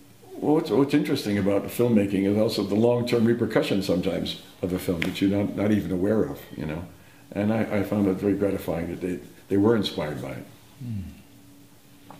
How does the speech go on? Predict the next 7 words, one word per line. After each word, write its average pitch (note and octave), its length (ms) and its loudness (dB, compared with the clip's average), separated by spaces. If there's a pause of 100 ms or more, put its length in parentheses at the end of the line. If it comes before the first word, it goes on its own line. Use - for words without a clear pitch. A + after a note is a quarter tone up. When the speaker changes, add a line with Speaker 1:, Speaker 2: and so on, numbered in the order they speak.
(1300)
Speaker 1:
But, A2 380 2
uh, G#2+ 380 4
but B2 160 4
now, C3+ 400 4
and G#2 160 0
now D#3+ 240 4
suddenly, A#2 500 0